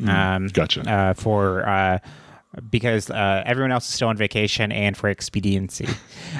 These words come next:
Speaker 2: Um, I don't wanna get lost in a Gargalax, um, conversation.
Speaker 1: Of course.
Speaker 2: Uh, um, but, Mike, it's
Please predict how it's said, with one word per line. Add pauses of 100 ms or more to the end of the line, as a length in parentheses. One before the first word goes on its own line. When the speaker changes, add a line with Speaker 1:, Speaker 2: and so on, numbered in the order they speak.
(100)
Speaker 2:
Um,
I
don't
wanna
get
lost
in
a
Gargalax,
um,
conversation.
Speaker 1:
Of
course. (380)
Speaker 2:
Uh, (600)
um, (240)
but, (520)
Mike,
it's